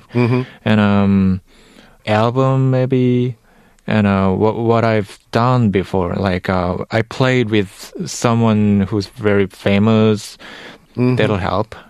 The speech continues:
Speaker 2: And, um, what, what prize I've got, that kind of thing.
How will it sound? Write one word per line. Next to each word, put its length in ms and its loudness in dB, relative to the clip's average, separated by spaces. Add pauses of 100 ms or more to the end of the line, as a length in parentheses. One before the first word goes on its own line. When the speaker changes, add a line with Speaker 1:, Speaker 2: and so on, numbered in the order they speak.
(100)
Speaker 2:
And, 200 -2
um, 460 0 (480)
what, 340 -2
what 240 -2
prize 460 -2
I've 380 -4
got, 360 -4 (600)
that 180 -4
kind 160 -2
of 100 -2
thing. 320 -4